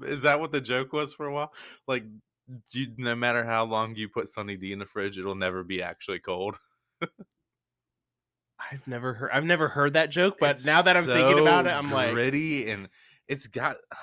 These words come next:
Speaker 1: I don't know, something about it. It's just, Sunny D was not good for you,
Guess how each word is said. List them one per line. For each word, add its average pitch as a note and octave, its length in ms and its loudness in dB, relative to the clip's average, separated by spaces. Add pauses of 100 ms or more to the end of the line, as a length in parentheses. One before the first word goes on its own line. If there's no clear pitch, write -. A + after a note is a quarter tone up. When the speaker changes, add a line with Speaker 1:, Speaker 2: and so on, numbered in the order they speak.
(100)
Speaker 1:
I C3 80 -14
don't D3+ 180 -14
know, A#2 160 -8
something C3 280 -14
about G#2+ 420 -6
it. E2+ 160 -14
It's A#2+ 220 -10
just, - 300 -12 (360)
Sunny D#3 320 -4
D G2+ 280 -4 (260)
was E2+ 500 -10
not F2 240 -10
good D#2+ 160 -10
for D#2 120 -16
you, D#2+ 200 -12